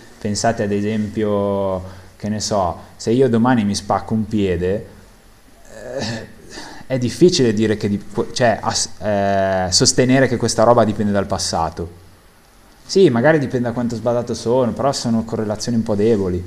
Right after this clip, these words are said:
Eh, se do-, se mi investo una macchina, come faccio a saperlo?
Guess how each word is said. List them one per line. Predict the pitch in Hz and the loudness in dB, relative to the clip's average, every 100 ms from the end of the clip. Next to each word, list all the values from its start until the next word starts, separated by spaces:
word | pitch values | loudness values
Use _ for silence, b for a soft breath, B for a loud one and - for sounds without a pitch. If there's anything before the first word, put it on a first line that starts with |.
| B B B B B - - - - | B B B B B -20 -20 -18 -14
Eh, | 104 | -8
se | - | -4
do-, | 120 120 117 | -2 -2 -2
se | 123 | 0
mi | |
investo | 127 135 131 | 2 2 0
una | 127 | 0
macchina, | 127 147 - 107 | 2 2 0 -2
come | 104 107 | -2 -2
faccio | 110 - | -2 -4
a | - | -8
saperlo? | 95 90 87 85 | -6 -4 -4 -6